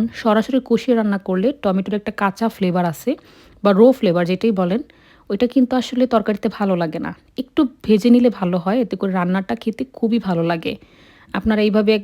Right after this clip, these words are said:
ট্রাই করলে বুঝতে পারবেন। তো এপিঠ ওপিঠ হালকা গোল্ডেন ব্রাউন হয়ে গেছে টমেটোগুলো, খুব বেশি কড়া করে ভাজতে হবে এমন কোনো কথা নেই। তো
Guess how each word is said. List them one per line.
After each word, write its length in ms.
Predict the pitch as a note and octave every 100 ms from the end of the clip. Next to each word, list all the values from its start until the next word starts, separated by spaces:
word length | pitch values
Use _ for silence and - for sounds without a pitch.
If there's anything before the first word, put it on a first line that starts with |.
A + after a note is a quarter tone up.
| - -
ট্রাই 180 | A3+ A3+ -
করলে 200 | B3+ B3+ G3
বুঝতে 220 | - G3 F#3
পারবেন। 300 | E3+ G3 D4 - - - _ _ _ _ _ -
তো 100 | F#3 F3 - A3
এপিঠ 220 | A3+ B3+ B3
ওপিঠ 180 | C4 C#4+ -
হালকা 300 | G3+ - A#3+ G3
গোল্ডেন 260 | G3+ G#3 G#3+
ব্রাউন 160 | A3 A#3
হয়ে 160 | G3 F#3
গেছে 220 | F#3+ F#3 A#3+ B3
টমেটোগুলো, 400 | F#3 F3+ F3+ A3+ A3+
খুব 120 | D#4 D4+
বেশি 200 | D#4 - D#4 - - - - _ -
কড়া 180 | B3 C4
করে 120 | C4+ A3+
ভাজতে 220 | G#3 - A#3+
হবে 100 | A3+ G3+
এমন 100 | G3+
কোনো 100 | G#3 G3+
কথা 180 | F#3+ F#3+ F#3+
নেই। 100 | C#4+ - _ -
তো 60 | -